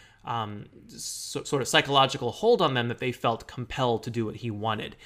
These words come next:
So this, you know, takes me back, of course, to my Surviving R. Kelly days when I worked on season two. It's the same kind of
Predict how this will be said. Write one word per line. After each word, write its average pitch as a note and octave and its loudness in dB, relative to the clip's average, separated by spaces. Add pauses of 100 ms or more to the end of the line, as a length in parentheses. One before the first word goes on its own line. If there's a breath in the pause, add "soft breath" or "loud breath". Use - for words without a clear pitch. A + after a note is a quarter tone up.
(260 loud breath)
So F3+ 2
this, G3+ 6
you E3 0
know, C#3 4
takes C3 -4
me C3+ -2
back, A#2 2
of - -10
course, A#2+ -2
to - -8
my A2 0
Surviving A#2 -2
R. G#2+ -4
Kelly E3 2
days A2 2
when A2 -4
I G#2+ -2
worked G#2+ 0
on G#2+ -6
season A2+ -6
two. C#3+ 4
It's A#2 2
the B2+ -4
same D#3+ 0
kind B2+ 0
of A#2 0